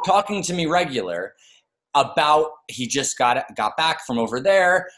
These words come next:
and, you know, he's, he's whatever they call it, I forget, but, like, you know, P T S D, like, he's not okay, he can't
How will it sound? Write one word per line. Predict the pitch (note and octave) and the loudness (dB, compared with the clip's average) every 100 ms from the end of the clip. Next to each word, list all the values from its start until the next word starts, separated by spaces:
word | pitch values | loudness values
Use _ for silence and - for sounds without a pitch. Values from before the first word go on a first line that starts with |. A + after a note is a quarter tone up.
| _ _ | _ _
and, | B2 B2 B2 A#2 | -2 0 2 0
you | A#2+ | 0
know, | A#2 | 0
he's, | A2 A2+ A2 - - - | 0 -4 -2 0 0 -2
he's | A2+ A2+ G#2+ - | -8 -8 -8 -10
whatever | A2+ B2 B2 A#2+ | -2 2 2 0
they | A#2+ | -2
call | A#2 A#2+ G#2+ | -2 -2 0
it, | G2+ | 0
I | F#2+ | -4
forget, | - F#2+ G2+ F2+ - | -8 -6 -4 -4 -6
but, | A2+ | -4
like, | A2 G2+ | -4 -4
you | B2 | -6
know, | G#2+ - | -8 -8
P | B2 | -8
T | - B2 | -4 -4
S | A2+ | -4
D, | - G2+ G2+ | -6 -8 -6
like, | G2 | -6
he's | G2+ F#2+ | -8 -8
not | G2+ G2+ | -6 -4
okay, | G2+ G2 F2+ | -6 -6 -8
he | F2+ | -8
can't | G#2+ F#2+ | -12 -14